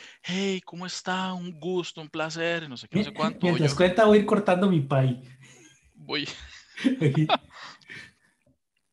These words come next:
Speaker 1: Mae, voy yo con la mascarilla, y la mascarilla que yo tengo es una negra,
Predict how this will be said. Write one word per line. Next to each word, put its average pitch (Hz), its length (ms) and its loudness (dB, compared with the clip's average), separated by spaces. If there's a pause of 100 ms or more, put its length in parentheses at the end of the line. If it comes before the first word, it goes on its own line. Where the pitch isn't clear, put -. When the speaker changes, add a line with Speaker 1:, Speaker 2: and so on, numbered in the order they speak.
(320)
Speaker 1:
Mae, 156 180 4
voy 143 140 -4
yo 151 100 -6
con 175 140 -8
la 180 60 -4
mascarilla, 165 640 -4
y 190 40 0
la 143 100 -2
mascarilla 127 480 -6
que 160 120 -8
yo 165 120 -4
tengo 170 240 -4
es - 100 -12
una 135 160 -4
negra, 147 300 -4